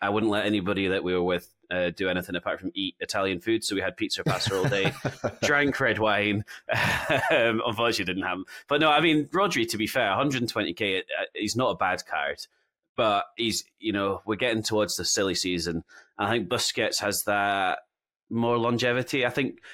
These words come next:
Speaker 1: I think you could probably almost run Busquets until the last month or so, where you get the five-star, five-star sort of ninety-nine players. I think Rodri, you might find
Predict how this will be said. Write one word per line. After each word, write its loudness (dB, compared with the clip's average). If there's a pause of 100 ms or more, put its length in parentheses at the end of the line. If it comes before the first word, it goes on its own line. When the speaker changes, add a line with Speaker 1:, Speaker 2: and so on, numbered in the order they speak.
(160)
Speaker 1:
I -4
think 0
you 0
could -2
probably 2
almost 2
run 2
Busquets -2
until 0
the -2
last -2
month -2
or -2
so, 0
where 0 (280)
you -4
get -2
the -6
five-star, 0
five-star -2
sort -2
of -2
ninety-nine -2
players. 0 (340)
I -14
think -4 (160)
Rodri, 0
you 2
might 0
find 0